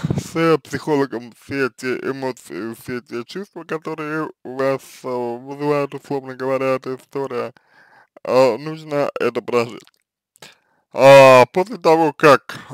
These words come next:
э, происходит, эм, э, процесс, э, проживания, после этого, после того, как происходит этот процесс, а, далее происходит, э, процесс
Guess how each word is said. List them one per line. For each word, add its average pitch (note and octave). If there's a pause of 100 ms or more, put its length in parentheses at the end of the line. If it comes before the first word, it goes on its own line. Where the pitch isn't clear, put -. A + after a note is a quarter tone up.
(160)
э, B2
происходит, C#3 (100)
эм, A2+ (1700)
э, G#2
процесс, B2+ (240)
э, G#2+ (120)
проживания, D#3 (140)
после C3
этого, G#2+ (180)
после -
того, A#2
как A2 (120)
происходит A#2+ (800)
этот B2+
процесс, - (1160)
а, C3+
далее F3
происходит, D#3
э, C#3
процесс C3